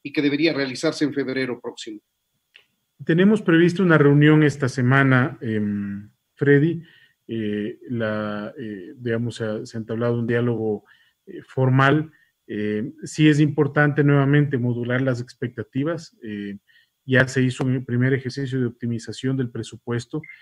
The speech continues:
Speaker 2: en un trabajo interinstitucional hace algunos meses, pero, eh, hay que poner, eh, eh, los pies sobre la tierra, digamos, de lo que, de, de lo mínimo necesario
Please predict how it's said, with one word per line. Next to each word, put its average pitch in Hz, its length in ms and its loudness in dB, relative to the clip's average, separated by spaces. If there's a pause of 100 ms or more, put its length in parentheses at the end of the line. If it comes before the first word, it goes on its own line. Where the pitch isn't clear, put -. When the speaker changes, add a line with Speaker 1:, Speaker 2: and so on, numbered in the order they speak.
(320)
Speaker 2:
en 113 160 -4
un 120 120 -2
trabajo 120 360 -2
interinstitucional 117 920 -6
hace 113 160 -8
algunos 110 360 -6
meses, 123 400 -2 (640)
pero, 143 380 6 (180)
eh, 113 360 -2 (540)
hay 127 120 -4
que 131 100 -2
poner, 131 320 4
eh, 123 200 2
eh, - 320 -6
los 123 180 -6
pies 127 220 -4
sobre 135 300 0
la 110 180 -6
tierra, 120 320 2
digamos, 117 420 -4
de 113 80 -6
lo 107 140 -6
que, 113 180 -6
de, 123 380 -10
de 120 120 -10
lo 123 120 0
mínimo 175 480 2
necesario 143 760 -2